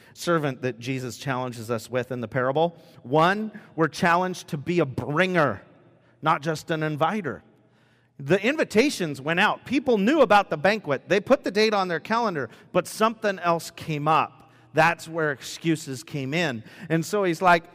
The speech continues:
"Be a bringer." Who are you going to bring? It's totally a different scenario, right? Be a bringer. Also, how about this? We are challenged to reach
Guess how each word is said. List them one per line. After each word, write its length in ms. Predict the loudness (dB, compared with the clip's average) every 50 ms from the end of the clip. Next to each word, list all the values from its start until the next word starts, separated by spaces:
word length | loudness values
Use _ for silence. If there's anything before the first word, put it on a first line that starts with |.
| -20 -20 -20 _ _ _ -4 -2
"Be 160 | 0 2 4
a 80 | 2
bringer." 380 | 2 4 2 2 2 2 -2 -2
Who 180 | 0 0 0 0
are 80 | -2
you 180 | -2 -2 -4 -2
going 360 | 0 0 0 0 0 -4 -6
to 220 | -6 -6 -6 -4 -4
bring? 1080 | -6 -6 -2 -2 0 0 0 -2 0 2 2 2 2 0 -2 -4 -4 -4 -6 -6 -6 -6 -8 -8 -10 -14 -20 _ _ _ _ _ _ _ _ _ _ _ _ _
It's 180 | _ -20 -20 -20
totally 440 | -8 -4 -2 -2 0 0 0 0 0
a 60 | -2
different 340 | -2 -4 -6 -8 -10 -10 -10
scenario, 480 | -10 -6 -4 -4 -4 -4 -4 -6 -6
right? 280 | -6 -4 -4 -4 -4 -6 _ _ _ _ _ _ _ _ _ _ _ _ _ -20 -20 _ -14 -8
Be 160 | -4 -2 -2
a 60 | -2
bringer. 380 | 0 0 0 0 0 -2 -8 -10 -14 -20 _ _ -20 -20 -20 -20 -14 -2
Also, 400 | 2 4 4 4 4 2 0 0
how 100 | 0 2
about 220 | 2 2 0 2 2
this? 280 | 0 0 0 -2 -6 -14 -20 -20 -10 _
We 140 | 2 4 4
are 100 | 4 2
challenged 600 | -2 -4 -2 -2 0 -2 -2 -4 -6 -8 -8 -6
to 160 | -4 -4 -2
reach 760 | -4 -6 -2 0 0 0 0 -2 -6 -8 -10 -10 -10 -12